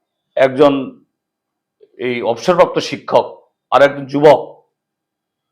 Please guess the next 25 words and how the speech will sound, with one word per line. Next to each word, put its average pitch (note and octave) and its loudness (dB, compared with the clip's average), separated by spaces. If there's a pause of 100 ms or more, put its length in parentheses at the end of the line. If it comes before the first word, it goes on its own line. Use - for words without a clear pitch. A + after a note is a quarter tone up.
(1200)
তাদের C3 4
রাজনৈতিক C#3 -2
পরিচিতি B2+ -8
আমি A#2+ -6
জানি A2+ -2
না, D3+ -4
পরিচিতি A#2+ -10
জানা A#2 -4
দরকারও C#3 -2
সেখানে E3+ 0
নেই। F#3 -12 (2250)
তারা A3+ 8 (1080)
এই G3+ 0 (640)
পুলওয়ামা, F#3 4
এই D3+ 4 (100)
পুলওয়ামা C#3 4
না, A#2 -6 (100)
এই A#2+ -10
যে, A2+ -4 (1200)
ইয়া, A2+ -2 (440)
পহেলগাঁওয়ের G#3+ 8
ঘটনায় F3 4 (720)
একটা - 0
রিয়াকশন C#3+ 0
দিয়েছেন G2+ -12